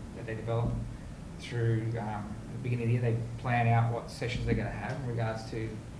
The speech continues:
these issues. And one may be bringing our team in, one may be bringing a certified pro-, provider from the eSafety Commission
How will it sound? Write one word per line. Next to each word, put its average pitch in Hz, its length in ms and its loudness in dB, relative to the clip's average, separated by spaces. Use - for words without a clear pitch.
these 113 280 -2
issues. - 300 -6
And 117 140 -2
one 117 180 6
may 120 140 6
be 120 100 2
bringing 117 340 2
our 117 120 8
team 117 220 2
in, - 180 -4
one 117 260 -2
may 120 120 -2
be 117 100 -2
bringing 120 260 2
a 113 220 2
certified 117 500 0
pro-, 110 300 2
provider 117 300 4
from 117 120 0
the 113 100 2
eSafety 113 400 0
Commission - 240 -6